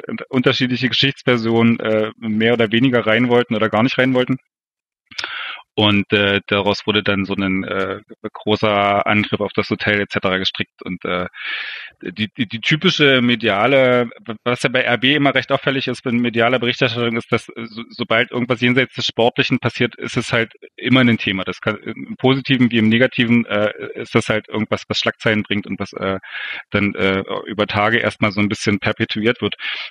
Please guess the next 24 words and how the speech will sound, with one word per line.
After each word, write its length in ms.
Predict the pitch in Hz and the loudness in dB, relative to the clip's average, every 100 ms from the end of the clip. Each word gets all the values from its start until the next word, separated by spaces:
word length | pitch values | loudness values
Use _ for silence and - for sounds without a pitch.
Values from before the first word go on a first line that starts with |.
| - | -6
Und, 240 | - 98 - | 0 2 2
ähm, 420 | 98 98 98 98 - | 0 2 0 -2 -2
da 220 | 101 98 - | 0 0 -2
spielt 320 | - - 110 | -4 -2 2
dann 80 | 113 | 2
natürlich, 320 | 107 - 110 | 2 2 0
spielte 240 | - 120 | 0 0
damals 300 | 113 117 120 | 2 2 0
auch 160 | 113 - | -2 0
Ralf 200 | 107 - | -2 0
Rangnick 300 | 123 156 143 | 0 0 0
so 80 | 143 | 2
ein 60 | |
bisschen 240 | 139 151 139 | 2 4 4
eine 40 | |
Rolle, 280 | 127 135 135 | 6 4 4
der 100 | 123 | 4
dann 160 | 123 120 | 4 4
irgendwie 320 | 123 - 123 | 2 0 0
so 220 | 117 120 | 2 0
vor 160 | - 117 | 0 2
den 160 | 117 | 4
Mikrofonen, 680 | 120 - 127 123 120 120 - | 2 2 -2 2 4 4 2
äh, 140 | 117 | 0